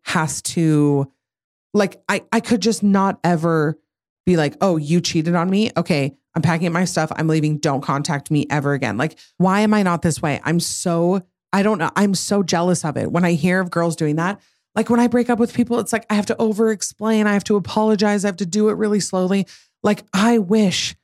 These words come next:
I had it in me to just, I mean, not now, <laughs> not in my, not in my current, thinking of past breakups. I just wish I had it in me. So props to all of you who just don't stand up for things, don't apologize for leaving, don't drag it out.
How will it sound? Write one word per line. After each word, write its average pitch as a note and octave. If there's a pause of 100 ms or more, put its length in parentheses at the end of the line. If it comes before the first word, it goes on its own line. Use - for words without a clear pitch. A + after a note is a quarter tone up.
(440)
I G3+
had F3+
it E3
in E3
me D3+ (680)
to G#3
just, E3+
I F#3
mean, E3
not F#3+
now, E3+ (140)
<laughs> -
not A3+
in G3+
my, E3+ (320)
not B3
in A3
my G#3
current, F3 (160)
thinking A3
of E3+
past F#3+
breakups. D#3 (240)
I A3
just F#3
wish F#3+
I E3+
had E3
it C#3
in A2
me. D2+ (240)
So G3
props G#3
to F#3+
all E3+
of E3+
you D#3
who D3+
just D3
don't D3
stand C#3+
up A#2
for E3
things, F3+ (300)
don't D3+
apologize D3+
for E3
leaving, E3+
don't C#3+
drag D3
it C#3+
out. C#3